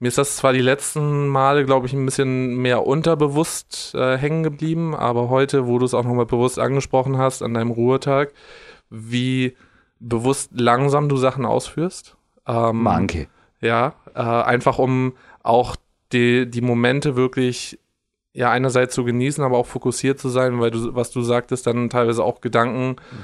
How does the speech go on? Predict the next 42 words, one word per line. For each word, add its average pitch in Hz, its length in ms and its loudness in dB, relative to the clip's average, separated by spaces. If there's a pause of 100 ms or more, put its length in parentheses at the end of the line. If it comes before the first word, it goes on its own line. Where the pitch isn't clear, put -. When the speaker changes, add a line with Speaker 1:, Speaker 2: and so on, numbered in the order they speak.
(180)
Speaker 1:
ähm, 117 400 -2
kommen, 131 500 0
die 127 120 -6
du 127 100 2
nicht 127 360 -2
bekommen 131 340 0
würdest, 127 260 0
wenn 120 120 0
du 120 100 0
dann 117 200 0
auch 123 280 0
hetzt - 500 -4
oder 117 260 0
irgendwie 117 640 -2
einen 123 520 -6
Stress 123 280 -2
ausartest. - 760 -2
Speaker 2:
Vor 92 120 2
allem 90 180 0
gehen 95 240 0
Dinge 104 320 -2
schief, 98 400 -4
es 87 80 -8
wird 120 120 0
Speaker 1:
Ja. 117 40 0
Speaker 2:
gefährlich. 101 580 0 (240)
Speaker 1:
Ja. 120 140 0
Speaker 2:
Und - 220 -10
Björn 117 260 2
Breitenstein, 110 720 0
glaub 104 220 2
ich, 107 200 -4
beim 98 480 -2
gemeinsamen 117 720 0
Seminar 107 460 0
mit 123 180 -4
mir, 113 200 -2
du 127 100 2
warst 110 260 2
ja 101 80 0
auch 117 160 0
hier, 127 280 -2